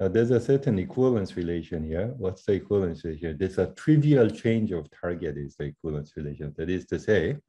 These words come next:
uh, if you take, have a homomorphism to K one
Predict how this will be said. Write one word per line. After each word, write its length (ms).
uh, 80
if 160
you 80
take, 500
have 280
a 80
homomorphism 920
to 100
K 240
one 360